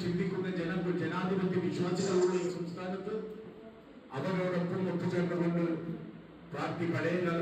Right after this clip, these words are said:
പ്രതാപത്തിലേക്ക് തിരിച്ചു വരുന്നതിൻ്റെ ഒരു സാഹചര്യം ഒരുക്കണം. നമുക്കറിയാം, പിണറായി വിജയന്റെ ഗവൺമെന്റ് അധികാരത്തിലേറി എട്ട് വർഷത്തോളമായി ഞാനും നിങ്ങളും ആ ഭരണത്തെ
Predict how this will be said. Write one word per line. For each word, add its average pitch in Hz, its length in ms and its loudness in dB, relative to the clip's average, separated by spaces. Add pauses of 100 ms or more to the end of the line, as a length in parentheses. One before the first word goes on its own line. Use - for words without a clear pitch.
പ്രതാപത്തിലേക്ക് 165 760 -2
തിരിച്ചു - 340 0
വരുന്നതിൻ്റെ 151 560 0
ഒരു 147 100 0 (100)
സാഹചര്യം 139 560 2
ഒരുക്കണം. 127 360 0 (1300)
നമുക്കറിയാം, 202 460 4
പിണറായി 202 440 4
വിജയന്റെ 208 400 2
ഗവൺമെന്റ് 185 480 0
അധികാരത്തിലേറി 175 800 2 (1120)
എട്ട് 185 200 -2 (100)
വർഷത്തോളമായി 190 760 2 (300)
ഞാനും 175 320 0
നിങ്ങളും 170 360 2
ആ 156 120 0
ഭരണത്തെ 156 400 -2